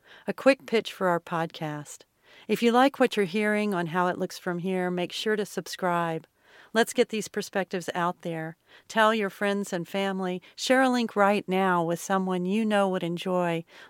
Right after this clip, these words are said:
learning how it looks from another viewpoint. You can find us on Spotify, Apple Podcasts, or wherever you find your podcasts. How It Looks From Here is an educational collaboration between Full Ecology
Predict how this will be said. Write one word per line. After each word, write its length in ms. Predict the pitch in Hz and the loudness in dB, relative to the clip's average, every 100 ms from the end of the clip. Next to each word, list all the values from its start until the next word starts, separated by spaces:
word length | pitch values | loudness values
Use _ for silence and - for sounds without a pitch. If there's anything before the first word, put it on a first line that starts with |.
| 208 | -2
learning 260 | 220 220 | 0 0
how 160 | 196 208 | 0 0
it 120 | 202 | 0
looks 180 | 220 - | -4 -6
from 180 | 226 214 | -6 -2
another 300 | 208 208 214 | -2 -2 -2
viewpoint. 640 | 214 233 - 160 143 - _ _ _ _ _ _ - | -2 -4 -6 -10 -10 -16 _ _ _ _ _ _ -4
You 120 | 220 | -2
can 160 | 208 | -2
find 280 | 196 202 190 | 0 0 2
us 140 | 185 175 | -2 -4
on 120 | 156 | -6
Spotify, 840 | - 214 220 226 220 220 214 208 - - | 0 2 4 0 -2 -2 -2 -6 -8 -2
Apple 280 | 196 208 | 0 0
Podcasts, 800 | - 185 180 - 185 175 170 - - - - | -6 -4 -4 -4 -4 -4 -6 -12 -18 -20 -6
or 140 | 185 180 | -2 2
wherever 460 | 190 190 - 214 | 2 2 4 2
you 160 | 208 180 | 2 -2
find 320 | - 170 165 | -4 -6 -4
your 100 | 160 | -8
podcasts. 840 | - 156 151 - 156 151 - - _ _ _ _ _ _ _ - - | -8 -10 -10 -8 -10 -10 -14 -20 _ _ _ _ _ _ _ -12 4
How 180 | 220 | 6
It 80 | 240 | 6
Looks 240 | 240 202 - | 2 -2 -4
From 200 | 240 233 | -2 -2
Here 420 | 190 175 180 196 _ - | -2 -2 -4 -8 _ -8
is 120 | 190 | -4
an 120 | 202 170 - | -2 -2 0
educational 800 | 208 247 - 208 - 202 196 | 0 -2 -4 -6 -4 -4 -4
collaboration 1040 | 190 196 180 180 180 170 165 - 165 160 170 - - | -4 -4 0 0 -2 -4 -6 -8 -8 -8 -10 -18 -14
between 320 | - - 190 180 | -8 -4 -2 -4
Full 260 | - 240 | 0 0
Ecology 760 | 247 - 190 185 180 185 185 | 0 -4 -6 -4 -4 -6 -6